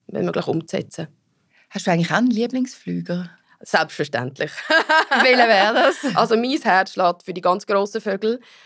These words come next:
Speaker 1: Ich bin immer noch ein grosser A drei achtzig Fan, aber auch natürlich von einer Antonov hundertvierundzwanzig, wenn die wieder mal voll beladen auf Zürich kommt oder wieder voll beladen abhebt.
Speaker 2: Hast du die auch live erlebt in dem Fall,
Speaker 1: Ja.
Speaker 2: wo die da gewesen
Speaker 1: Ja,
Speaker 2: sind?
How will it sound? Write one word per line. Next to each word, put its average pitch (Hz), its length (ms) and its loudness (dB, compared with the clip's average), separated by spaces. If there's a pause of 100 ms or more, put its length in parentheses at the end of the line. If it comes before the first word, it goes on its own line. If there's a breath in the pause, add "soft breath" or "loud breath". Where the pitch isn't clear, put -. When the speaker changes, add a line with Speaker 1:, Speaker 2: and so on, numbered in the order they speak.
Speaker 1:
Ich - 160 -14
bin - 140 -10
immer 240 220 4
noch 208 80 4
ein 196 40 -2
grosser 190 380 2
A 214 140 6
drei 185 160 0
achtzig - 280 -6
Fan, 214 440 0 (100)
aber 196 340 4
auch 175 220 4
natürlich 180 420 0
von 175 140 -2
einer 165 220 -2
Antonov 196 420 -2
hundertvierundzwanzig, 202 880 -2
wenn 202 160 0
die 202 140 0
wieder 196 100 2
mal 185 160 2
voll 185 320 -2
beladen 190 420 2 (220 loud breath)
auf 202 180 -6
Zürich 202 300 0
kommt 202 340 0
oder 170 200 0
wieder 170 280 -4 (180)
voll 170 200 0
beladen 156 320 0
abhebt. 143 480 -10 (260)
Speaker 2:
Hast - 200 -2
du 226 40 -4
die 196 160 4
auch 170 120 4
live 170 300 2
erlebt 165 380 -2
in 208 60 0
dem 196 220 0
Fall, 202 140 2
Speaker 1:
Ja. 160 100 2
Speaker 2:
wo 190 60 0
die 180 160 -2
da 170 180 0
gewesen 190 280 -8
Speaker 1:
Ja, 175 140 2
Speaker 2:
sind? 170 200 -2